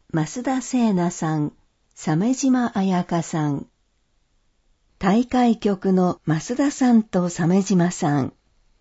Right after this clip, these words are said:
それぞれの手に豚の男女をイメージしたぬいぐるみ。開催の挨拶をするように、笑顔で首をかしげています。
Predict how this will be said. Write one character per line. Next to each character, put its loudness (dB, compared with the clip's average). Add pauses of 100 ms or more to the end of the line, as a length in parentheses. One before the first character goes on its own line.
(120)
そ 0
れ 4
ぞ 2
れ 4
の 4
手 0
に 2
豚 2
の 6
男 6
女 6
を -2
イ 2
メ 2
ー -2
ジ -4
し -8
た 0
ぬ 4
い 4
ぐ 2
る 2
み。 2 (640)
開 0
催 2
の 4
挨 2
拶 0
を 0
す -4
る 2
よ 4
う 4
に、 2 (320)
笑 4
顔 2
で 0
首 0
を 2
か -2
し -4
げ 4
て -2
い 2
ま 0
す。 -14